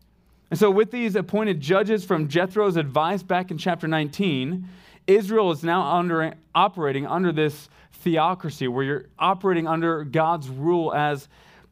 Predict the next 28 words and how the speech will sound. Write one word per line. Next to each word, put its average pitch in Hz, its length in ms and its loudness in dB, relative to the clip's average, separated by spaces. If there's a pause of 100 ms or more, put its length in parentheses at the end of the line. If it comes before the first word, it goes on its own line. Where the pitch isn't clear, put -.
a 143 140 -2
government. 165 500 0 (720)
And 175 80 2
so 190 80 4
these 185 180 2
regulations 190 680 2
are 147 80 0
gonna 160 180 0
speak 214 360 -6
to 202 160 2
a 170 40 2
variety 160 540 0
of 185 80 0
different 180 300 -2
things. 151 240 0
It's 127 100 -8
gonna 175 180 0
speak 185 260 -4
to 185 60 -6
the 156 80 -4
proper 185 460 -2 (300)
handling 180 420 2
of 160 140 -2
slaves, 185 640 0
to 160 120 -2
women's 165 400 0
rights, 160 500 0
to 151 280 0